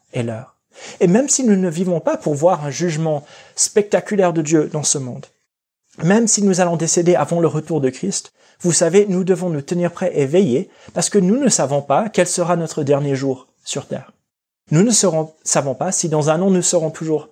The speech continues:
là, ou si dans un mois, ou dans une semaine, ou dans un jour. Euh, Dieu le sait, mais nous ne le savons pas. Et donc, vivons chaque jour dans l'attente et veillons sur notre manière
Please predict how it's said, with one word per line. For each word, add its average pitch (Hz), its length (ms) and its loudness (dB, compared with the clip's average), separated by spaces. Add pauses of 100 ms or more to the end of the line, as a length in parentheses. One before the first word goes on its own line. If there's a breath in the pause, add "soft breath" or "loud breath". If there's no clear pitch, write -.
là, 135 340 -4 (340)
ou 135 80 -4
si 170 320 2 (160 loud breath)
dans 143 200 0
un 160 60 2
mois, 143 380 -2
ou 143 100 -4
dans 139 160 0
une 156 180 -4
semaine, 131 400 -2
ou 135 60 -4
dans 131 240 -6
un 131 80 -10
jour. - 260 -18 (400 loud breath)
Euh, - 60 -2 (180)
Dieu 202 240 2
le 262 120 -2
sait, 160 300 -2
mais 156 140 -2
nous 196 360 2
ne 143 120 -6
le - 100 -6
savons 139 300 -6
pas. - 300 -18 (140)
Et 190 80 2
donc, 196 180 0
vivons 208 480 2 (160 loud breath)
chaque 220 340 0
jour 160 380 -2 (160)
dans 147 160 0
l'attente 147 520 -4 (180 soft breath)
et 170 180 0
veillons 180 560 2 (100)
sur - 200 -6
notre 127 260 -8
manière 123 460 -6